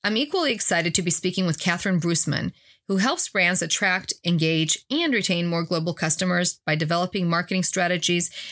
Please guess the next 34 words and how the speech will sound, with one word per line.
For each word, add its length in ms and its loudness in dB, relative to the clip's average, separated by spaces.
that 100 0
are 80 2
focused 420 -2
on 140 -2
international 600 2
markets. 640 0
In 320 2
a 160 0
marketplace 500 0
that's 200 2
global, 720 -2
the 100 -4
question 300 0
that 100 2
I 60 4
always 240 4
have 180 0
for 120 0
folks, 540 0
you 140 0
know, 80 2
whether 200 0
you're 80 2
doing 180 2
social 760 0
and 160 0
multilingual 1040 0
adjustments, 680 2
how 180 0
is 120 2
your 120 0
business 360 4
keeping 400 0
up? 220 -6